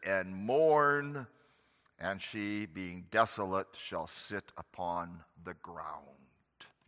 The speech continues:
Our texts are verses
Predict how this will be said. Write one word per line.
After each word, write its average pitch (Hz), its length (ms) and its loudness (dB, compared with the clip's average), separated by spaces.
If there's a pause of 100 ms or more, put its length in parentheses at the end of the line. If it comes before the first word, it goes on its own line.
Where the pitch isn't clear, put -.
(2000)
Our 85 200 -4
texts - 440 2
are 98 140 -2
verses 98 800 -2